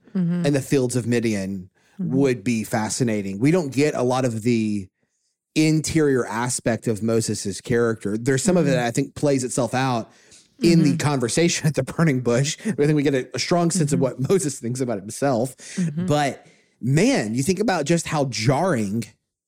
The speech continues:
Speaker 2: and strange Moses's experience is up to this point in the story, right?
Speaker 1: Yeah.
Speaker 2: Tr-, like, ends up in Pharaoh's house, threw a basket in the water,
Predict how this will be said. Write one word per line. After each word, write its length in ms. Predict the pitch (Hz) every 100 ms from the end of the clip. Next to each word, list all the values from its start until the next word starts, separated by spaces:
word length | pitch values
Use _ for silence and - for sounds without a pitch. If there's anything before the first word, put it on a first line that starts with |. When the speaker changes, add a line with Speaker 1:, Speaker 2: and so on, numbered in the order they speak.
| _ _ _ _ _ -
Speaker 2:
and 140 | 127
strange 920 | - - 135 120 151 180 135 107 -
Moses's 540 | 127 139 135 135 131 120
experience 680 | 101 - 143 160 107 95
is 680 | - 107 98 95 98 - - _ _ _ _ _ _ _ -
up 140 | 151 -
to 100 | 147
this 180 | 139 -
point 220 | 151 135
in 40 |
the 60 | 107
story, 480 | - 127 107 117 - _ _ -
right? 440 | 123 147 165 165 _
Speaker 1:
Yeah. 280 | 202 185 185 - _
Speaker 2:
Tr-, 220 | - - - -
like, 260 | 123 113 101 _ _ -
ends 260 | 160 160
up 160 | 175 175
in 80 | 156
Pharaoh's 420 | 160 156 156 139
house, 420 | 143 147 156 - - _
threw 220 | - 131
a 60 | 104
basket 500 | 92 127 151 - 151
in 80 | 139
the 80 | 117
water, 500 | 120 135 120 104